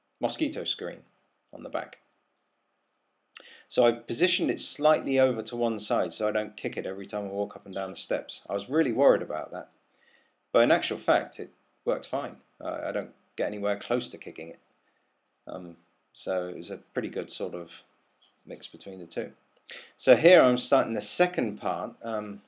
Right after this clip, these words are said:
I very much got straight into this one and didn't have much time for recording anything. Uh, this is the cabin modification. It's to give me a bit more head height in the cabin and, uh, a little bit more light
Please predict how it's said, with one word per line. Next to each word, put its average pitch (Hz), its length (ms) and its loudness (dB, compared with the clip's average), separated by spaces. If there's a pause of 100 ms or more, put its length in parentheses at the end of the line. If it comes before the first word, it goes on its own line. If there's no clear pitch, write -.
I 104 120 0
very 117 240 6
much 104 240 -2
got - 160 0
straight 110 400 2
into 104 280 -8
this 107 300 -4
one 90 260 -4
and 92 140 -10
didn't 101 200 -8
have 101 180 -12
much - 240 -10
time 101 300 -6
for 87 120 -18
recording 87 640 -8 (220)
anything. 87 420 -12 (880)
Uh, 98 220 -4
this 131 220 -2
is 110 100 -6
the - 60 -12
cabin 131 420 0
modification. 92 920 -10
It's - 160 -16
to - 80 -20
give 104 160 -2
me 104 120 -4
a 95 60 -4
bit 117 200 0
more 113 240 0
head 127 260 0
height 98 300 -6
in 90 80 -16
the 92 80 -16
cabin 120 460 -6 (1080)
and, 92 460 -8
uh, 95 120 -2
a 92 40 -2
little 104 160 -2
bit 104 180 -6
more 98 240 -2
light 101 440 -2